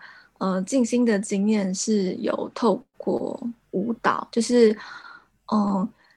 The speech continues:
你先，你可以播，选一首你觉得可以安静下来的歌，或是曲子，任何你喜欢的，的声音，然后之后静心之后，譬如说你现在觉得你哪一个部分是你想要释放的，譬如说我现在觉得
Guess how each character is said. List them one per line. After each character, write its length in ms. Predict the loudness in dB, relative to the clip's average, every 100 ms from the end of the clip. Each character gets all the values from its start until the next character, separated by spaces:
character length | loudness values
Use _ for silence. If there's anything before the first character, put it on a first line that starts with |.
| -2
你 120 | 0
先， 300 | 6 6 6 4
你 60 |
可 140 | 8 10
以 100 | 10
播， 340 | 10 10 8 _
选 280 | -4 4 6
一 80 | 6
首 300 | 6 6 6
你 140 | 2
觉 160 | 6 6
得 80 | 6
可 100 | 6
以 60 |
安 240 | 4 2 2
静 220 | 2 0
下 160 | 0 -2
来 100 | -2
的 160 | -10 -6
歌， 260 | -6 -6 -8 -14 _ _ _
或 180 | 0 2
是 220 | 2 -2
曲 240 | -2 -6
子， 200 | -6 -6
任 240 | 2 4 4
何 160 | 2 2
你 120 | 2
喜 160 | 0
欢 180 | 0 2
的， 280 | 0 -2 -8 -4
的 140 | -2
声 360 | 0 0 0 0
音， 180 | -2 -2 -4 -8 -12 0
然 120 | 2
后 60 | 4
之 160 | 4
后 420 | 6 8 6 4 -4 _ 2
静 200 | 6 8
心 240 | 8 6
之 160 | 6 6
后， 220 | 6 6
譬 100 | 8
如 120 | 6
说 260 | 6 4 4
你 100 | 4
现 160 | 4
在 220 | 4 4 2
觉 220 | 2 2
得 420 | 2 0 0 -4 -2
你 160 | 2
哪 220 | 4 6 4
一 40 |
个 120 | 2
部 240 | 2 2 4
分 200 | 2 2
是 140 | 0
你 140 | 0
想 180 | -2 -2
要 140 | -2 -2
释 260 | -2 -6
放 240 | -2 -2 -2
的， 80 |
譬 140 | 0 2
如 80 | 4
说 160 | 4
我 80 | 4
现 160 | 2 2
在 120 | 2
觉 180 | 0 -2
得 180 | -2